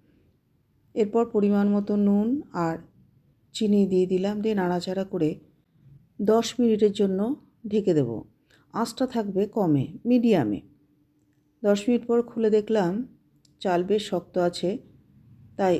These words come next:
আবারও এক কাপের থেকে একটু কম গরম জল দিয়ে আবারও দশ মিনিটের জন্য ঢেকে দিলাম। এবার কিন্তু মোটামুটি জলটা শোক করে নিয়েছে, চালও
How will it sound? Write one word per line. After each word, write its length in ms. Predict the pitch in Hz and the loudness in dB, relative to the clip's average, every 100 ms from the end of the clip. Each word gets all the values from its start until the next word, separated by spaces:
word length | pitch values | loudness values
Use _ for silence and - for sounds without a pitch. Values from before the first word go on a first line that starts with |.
| - | 0
আবারও 380 | 190 202 214 165 - - - _ _ _ _ _ - _ | 0 2 2 0 -4 -16 -20 _ _ _ _ _ -20 _
এক 160 | - 196 - | -6 -4 -2
কাপের 300 | 220 233 226 | -2 -2 -4
থেকে 220 | 220 220 | -4 -4
একটু 220 | 214 - 202 196 | -4 -4 -4 0
কম 180 | 185 180 | 0 0
গরম 260 | 175 175 185 | 2 2 2
জল 200 | 185 190 185 | 2 0 2
দিয়ে 220 | 180 160 165 - | 2 2 0 -4
আবারও 260 | 190 196 214 | -4 -2 0
দশ 200 | 202 190 | -2 -2
মিনিটের 300 | 196 180 180 | -6 -6 -6
জন্য 200 | 175 170 208 | -6 -6 -4
ঢেকে 220 | 226 196 | -4 -2
দিলাম। 300 | 156 131 117 - _ _ _ _ _ _ _ _ - | -2 -2 -4 -10 _ _ _ _ _ _ _ _ -6
এবার 260 | 240 240 240 | 0 0 0
কিন্তু 360 | 247 202 185 202 285 _ _ | -2 -2 -2 -4 -6 _ _
মোটামুটি 420 | 208 202 202 196 214 | -4 0 0 0 0
জলটা 440 | 202 180 175 190 170 - - | 2 2 2 -2 -2 -6 -14
শোক 240 | - 208 202 | -8 -8 -4
করে 200 | 185 180 | -2 0
নিয়েছে, 380 | 175 175 175 214 285 _ _ _ _ _ _ _ _ - | 0 -2 -4 -6 -8 _ _ _ _ _ _ _ _ -4
চালও 380 | 220 190 180 | 0 2 2